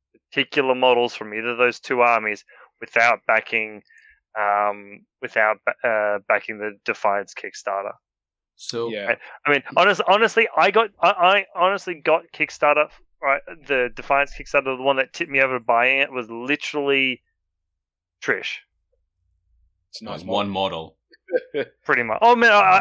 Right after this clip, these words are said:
Speaker 1: I really wanted
Speaker 2: It's
Speaker 1: the Shaz as
Speaker 2: expensive
Speaker 1: well.
Speaker 2: model,
Speaker 1: I really, I
Speaker 2: Jacob.
Speaker 1: really wanted, I really wanted the Shaz as well, right? But that was the one where I was like, "No, I n-, now there's no question about it."
Speaker 2: Yeah, right.
Speaker 1: Like,
Speaker 2: I
Speaker 1: I'm not gonna risk waiting to see if they do release all of this. No,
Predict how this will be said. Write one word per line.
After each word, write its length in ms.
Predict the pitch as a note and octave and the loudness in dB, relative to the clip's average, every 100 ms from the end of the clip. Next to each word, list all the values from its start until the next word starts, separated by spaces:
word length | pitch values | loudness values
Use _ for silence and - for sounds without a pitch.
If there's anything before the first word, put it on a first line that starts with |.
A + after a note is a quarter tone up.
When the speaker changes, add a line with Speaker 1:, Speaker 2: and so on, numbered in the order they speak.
| F3+ | 4
Speaker 1:
I 40 | |
really 240 | F#3 G#3 G3 | 6 6 6
wanted 220 | F3 D3+ | 4 2
Speaker 2:
It's 120 | - | 0
Speaker 1:
the 80 | D3+ | 4
Shaz 20 | |
as 60 | C3+ | 2
Speaker 2:
expensive 220 | C3+ B2 | 0 0
Speaker 1:
well. 180 | B2+ B2+ | 2 4
Speaker 2:
model, 160 | D3 | 2
Speaker 1:
I 40 | D#3 | 4
really, 220 | F#3 F#3 | 2 4
I 40 | E3+ | 2
Speaker 2:
Jacob. 140 | E3 | 2
Speaker 1:
really 300 | F3+ G3 F#3+ | 2 4 4
wanted, 300 | F3+ E3+ E3 D#3 | 4 2 2 2
I 60 | |
really 340 | D3+ D3+ F#3 E3+ | 0 2 2 2
wanted 280 | D#3+ C#3+ | -2 -4
the 80 | C3 | -8
Shaz 360 | - C#3+ B2+ A2+ | -2 2 2 0
as 100 | G#2+ | -4
well, 280 | A#2+ F#2 F2+ _ - - - _ | -2 -2 -8 _ -20 -20 -20 _
right? 220 | A2 G#2+ - D3 | -4 -2 -4 -8
But 140 | B2+ | 0
that 160 | D3+ D#3 | 0 0
was 120 | C3+ | -2
the 80 | C#3 | 2
one 280 | C#3+ C#3 | 4 4
where 100 | C3 | 4
I 20 | B2+ | 2
was 120 | A#2+ | 2
like, 240 | A#2+ - - | 0 -2 -10
"No, 360 | C3+ B2 A#2 | 0 2 4
I 120 | A2+ | 2
n-, 280 | A#2 A2+ A#2 _ _ _ _ _ _ D3 | 0 -8 -18 _ _ _ _ _ _ -4
now 320 | D3 C#3+ C3 | 2 4 4
there's 200 | B2+ B2 | 2 -2
no 180 | B2+ A#2+ | 0 0
question 480 | - B2 - - G#2 | 0 -6 -6 -12 -14
about 320 | G2 F#2 F2+ | -8 -8 -6
it." 120 | F#2 - _ _ | -10 -14 _ _
Speaker 2:
Yeah, 180 | G2+ F2+ | -12 -10
right. 320 | F2+ F2 F2 _ _ _ _ B2 | -8 -10 -12 _ _ _ _ 2
Speaker 1:
Like, 120 | C3+ | 4
Speaker 2:
I 40 | |
Speaker 1:
I'm 140 | C#3 C#3 | 4 2
not 140 | C3+ | 0
gonna 260 | C#3+ C3+ B2 | 0 0 0
risk 440 | B2+ C3 - - | 0 0 0 -8
waiting 460 | B2+ A#2+ A#2 A2+ A2 | 0 2 2 -4 -10
to 80 | A2 | -12
see 260 | - B2 | -2 -2
if 100 | A2+ | 0
they 140 | A2+ A2 | -2 -2
do 220 | C3 A#2+ | 0 0
release 400 | A2 A2 A2 - | 0 -4 -6 -6
all 260 | A#2 G#2+ G#2+ | -8 -6 -6
of 60 | |
this. 200 | G#2 - | -8 -8
No, 240 | A#2+ A#2 | -2 0